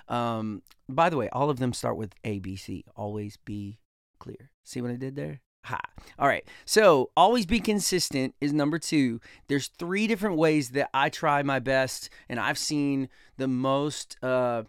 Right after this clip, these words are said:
benefit from the, these three things, uh, uh, in, in being consistent. Number one is care. How well are we pastoring the people, actually <laughs> pastoring the people that are on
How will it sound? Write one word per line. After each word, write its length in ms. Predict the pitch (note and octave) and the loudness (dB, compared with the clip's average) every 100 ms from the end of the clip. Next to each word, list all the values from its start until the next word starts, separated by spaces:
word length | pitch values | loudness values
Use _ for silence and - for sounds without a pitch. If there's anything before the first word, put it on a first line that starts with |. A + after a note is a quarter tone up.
| _ _ _ _ _ _ - - - | _ _ _ _ _ _ -20 -20 -12
benefit 680 | A2 D#3 D3 - B2 - | -2 0 0 0 -4 -4
from 580 | - D3+ C3+ A2+ G#2 A#2 - - _ _ - | -6 0 0 0 -4 -8 -12 -20 _ _ -16
the, 640 | A#2 A2+ A#2 C#3+ C#3+ B2 | -14 -14 -2 2 2 2
these 280 | C3+ C3+ - | -2 -2 -2
three 180 | D3 | -2
things, 500 | C3+ C#3 G2+ D#2+ - - | -2 -4 -6 -6 -8 -4
uh, 240 | B2 A2 - | -2 -2 -2
uh, 140 | B2 - | -4 -2
in, 200 | B2+ A#2+ | -2 -2
in 160 | C3 A#2 | -2 -2
being 240 | C3 A#2+ | -2 -2
consistent. 580 | A#2+ A#2 C3+ B2 G#2 - _ - - _ - - | -4 -4 -2 -2 -4 -10 _ -20 -20 _ -18 -8
Number 240 | C3 C#3+ D#3+ | -2 2 2
one 260 | C#3 C#3 | 2 4
is 140 | D3+ - | 2 0
care. 500 | - G3 C#3+ G#2+ - _ _ _ _ | 0 2 2 -2 -6 _ _ _ _
How 280 | - D3 G3 | -2 2 4
well 380 | F#3+ F3+ F3+ F#3 | 4 2 0 0
are 160 | D3 D#3 | -2 -2
we 380 | D3 D3+ D3 C#3 | 0 0 0 -2
pastoring 680 | - D#3 E3+ - F#3+ E3 C#3 | 0 4 4 2 -2 0 0
the 100 | B2+ | -4
people, 680 | - E3+ C#3 A2+ G2+ G#2 _ _ - | -8 -8 -6 -4 -4 -6 _ _ -6
actually 480 | E3 D#3 G#3+ G#3 D#3+ | -4 -4 0 0 0
<laughs> 0 | |
pastoring 800 | E3 D#3+ E3+ - D#3+ D3 C3 - - - - | -2 -2 -4 -4 -2 0 -2 -4 -14 -20 -6
the 140 | D3 | -4
people 640 | C#3+ - F#3 E3+ C3+ B2+ A#2+ | 0 0 0 -2 0 0 0
that 160 | B2 A#2+ | -2 -4
are 140 | A2+ B2 | -4 -2
on 260 | B2 B2 | -2 -2